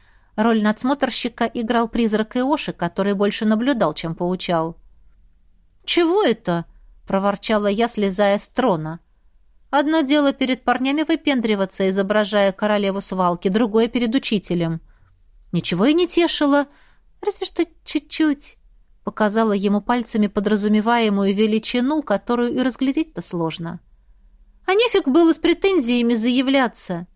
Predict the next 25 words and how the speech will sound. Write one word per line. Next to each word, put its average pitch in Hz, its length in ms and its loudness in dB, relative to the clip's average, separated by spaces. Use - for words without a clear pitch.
Перестав 226 480 0
оправдываться, 240 640 0
я 220 160 2
начала 233 380 0
доказывать 220 560 -2
свою 202 260 -2
правоту. 214 600 -4
«К - 40 0
уставшей 370 500 0
и - 20 0
голодной 311 520 2
ведьме, 240 280 2
которая 226 400 0
только 277 300 0
что 403 200 -2
навела 269 380 2
уборку 302 380 2
в 202 60 -2
зале! 185 400 0
Стадо 214 400 0
баранов 240 560 2
в 190 40 -4
железных 240 540 2
латах!» 294 540 0
Высказалась. 262 800 -2